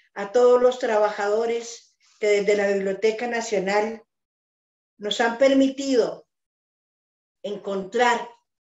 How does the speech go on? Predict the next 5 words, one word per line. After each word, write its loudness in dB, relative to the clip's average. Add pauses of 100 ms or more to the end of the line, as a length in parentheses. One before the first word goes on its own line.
(260)
aquello -2
que -2
buscamos, -4 (380)
aquel 2
material 2